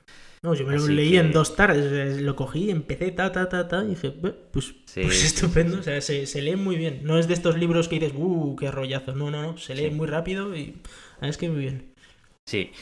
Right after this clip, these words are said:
Speaker 2: Eh, por dejar el enlace donde lo podéis comprar y echarle una ojeada, está en,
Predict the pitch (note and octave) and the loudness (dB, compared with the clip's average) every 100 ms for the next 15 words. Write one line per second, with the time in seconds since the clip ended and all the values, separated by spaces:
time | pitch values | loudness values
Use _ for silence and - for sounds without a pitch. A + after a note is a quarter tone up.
0 | - - - A#2+ A#2+ A#2+ B2 B2+ B2+ A#2+ | -18 -18 -2 4 8 8 6 6 4 4
1 | A#2+ C#3 C#3+ D3 C#3+ C#3+ C#3+ C3+ C3 E3 | 2 4 6 6 6 6 4 4 4 2
2 | D3 G#2+ G#2+ A2+ A2 G2+ G#2+ G#2 - G2+ | 2 0 0 2 0 2 0 0 -4 -6
3 | G2+ A#2+ C3 A2+ G2 F2+ F2 F2 - G2 | 0 2 4 2 0 -4 -6 -10 -6 -6
4 | G2 G2 G2+ G2+ G#2 G#2 - A#2+ C3 C#3+ | -2 -2 0 -2 -2 -4 0 2 4 2
5 | D3+ - _ - G#2+ - A#2 F#2 F#2 F#2+ | 0 -10 _ -8 -8 0 2 2 -2 -4
6 | F#2+ F#2 F2+ F2 | -4 -4 -6 -8